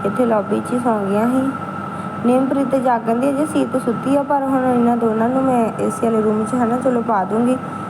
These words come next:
ਤੇ ਮੇਰੇ ਜਿਹੜੇ ਕੰਮ ਰਹਿੰਦੇ ਆ ਉਹ ਆਪਣੇ ਕੰਮ ਕਰਕੇ ਮੈਂ ਵੀ ਉਹਨਾਂ ਲਾਗੇ ਚਲੇ ਜਾਊਂਗੀ, ਕਿਉਂਕਿ ਉਸ ਤਰ੍ਹਾਂ ਬੱਚਾ ਇਕੱਲਾ ਇਕੱਲਾ ਜਿਹਾ ਮਹਿਸੂਸ ਕਰਦਾ ਰਹਿੰਦਾ ਵਾ। ਤੇ ਇਹਨਾਂ ਦੇ ਪਾਪਾ ਨੇ ਵੀ ਆਉਣਾ, ਆਣ ਕੇ ਬਾਹਰ ਹੀ ਪੈਣਾ ਹੁੰਦਾ ਵਾ, ਕਹਿਣਗੇ, "ਮੈਂ ਨੈਚੁਰਲ ਹਵਾ ਲੈਣੀ ਆ।"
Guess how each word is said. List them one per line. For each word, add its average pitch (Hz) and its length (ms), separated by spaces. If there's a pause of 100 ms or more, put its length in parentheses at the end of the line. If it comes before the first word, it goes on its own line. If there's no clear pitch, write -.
(160)
ਤੇ 220 60
ਮੇਰੇ 226 340
ਜਿਹੜੇ 214 240
ਕੰਮ 220 320
ਰਹਿੰਦੇ 202 400
ਆ 233 140
ਉਹ 233 240
ਆਪਣੇ 214 360
ਕੰਮ 202 240
ਕਰਕੇ 202 340
ਮੈਂ 226 140
ਵੀ 226 220 (460)
ਉਹਨਾਂ 214 200
ਲਾਗੇ 226 300 (100)
ਚਲੇ 214 240
ਜਾਊਂਗੀ, 233 340
ਕਿਉਂਕਿ 220 300
ਉਸ 254 140
ਤਰ੍ਹਾਂ 233 160
ਬੱਚਾ 220 260
ਇਕੱਲਾ 208 280
ਇਕੱਲਾ 220 320
ਜਿਹਾ 220 140
ਮਹਿਸੂਸ 226 320 (100)
ਕਰਦਾ 196 280
ਰਹਿੰਦਾ 202 320
ਵਾ। 240 200 (540)
ਤੇ - 60
ਇਹਨਾਂ 233 240
ਦੇ 233 100
ਪਾਪਾ 220 420
ਨੇ 226 140
ਵੀ 269 180
ਆਉਣਾ, 247 380
ਆਣ 240 140
ਕੇ 220 420 (260)
ਬਾਹਰ 208 320
ਹੀ 254 120
ਪੈਣਾ 214 260
ਹੁੰਦਾ 226 400
ਵਾ, 226 220 (300)
ਕਹਿਣਗੇ, 220 400
"ਮੈਂ 247 180
ਨੈਚੁਰਲ 220 480
ਹਵਾ 233 280
ਲੈਣੀ 214 420
ਆ।" 240 120